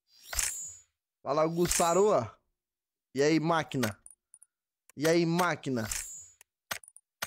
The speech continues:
Olha a sentadinha dela, muito gostosinha. Ela,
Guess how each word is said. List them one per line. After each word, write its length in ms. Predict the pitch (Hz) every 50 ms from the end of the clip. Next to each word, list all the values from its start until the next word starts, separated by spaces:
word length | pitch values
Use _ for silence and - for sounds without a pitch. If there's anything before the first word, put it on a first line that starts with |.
| - _ _ _ _ _ - _ _ _ _ _ _ _ _ _ - - - _ _ - -
Olha 340 | - 123 123 135 143 156 160
a 40 | 160
sentadinha 1000 | - - - 165 175 180 165 - 180 175 170 151 147 143 165 160 160 156 151 151
dela, 560 | 147 147 131 117 127 127 123 120 120 120 120 120
muito 480 | 120 120 131 139 135 - - 120 120 117
gostosinha. 960 | 113 107 135 131 - _ - 117 117 120 120 123 135 139 139 135 127 123 120
Ela, 580 | 120 117 110 107 120 131 143 143 143 139 -